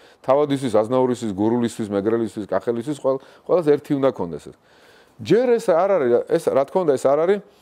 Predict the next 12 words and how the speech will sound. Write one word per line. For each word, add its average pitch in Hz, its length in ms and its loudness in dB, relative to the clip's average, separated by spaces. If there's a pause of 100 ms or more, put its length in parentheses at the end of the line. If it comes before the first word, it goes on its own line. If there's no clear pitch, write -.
(240)
ილიას 135 360 2
მოწოდება, 143 400 2
„აუჯანყდეთ 123 540 0
და 160 100 2
რუსეთის 120 340 -4
იმპერიას, 120 460 0
ა, 110 160 0 (280)
იარაღი 107 360 0
დაუპირისპირდეთ“. 110 760 -2
ილიას 185 340 0 (340)
ჰქონდა 190 420 -2
ეს 190 160 0